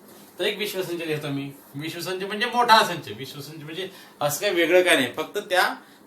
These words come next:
संचामध्ये सर्वात मोठा संच म्हणजे विश्वसंच, आपण त्याला असं म्हणतो. एक, दोन, तीन, चार,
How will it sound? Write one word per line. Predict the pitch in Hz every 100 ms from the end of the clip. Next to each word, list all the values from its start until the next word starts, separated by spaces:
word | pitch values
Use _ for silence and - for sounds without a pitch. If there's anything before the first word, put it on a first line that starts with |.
| -
संचामध्ये | 156 147 - 175 180 208
सर्वात | 170 170 202 190
मोठा | 180 180
संच | 170 175 170
म्हणजे | 190 202
विश्वसंच, | 190 143 131 113 104 98
आपण | 95 101
त्याला | 90
असं | - 90
म्हणतो. | 87 - - - - - -
एक, | 120 113 110 107 - - - - 107
दोन, | 101 107 104 101 101 - - - - - - -
तीन, | 113 107 104 104 104 - - - - - -
चार, | - 101 101 67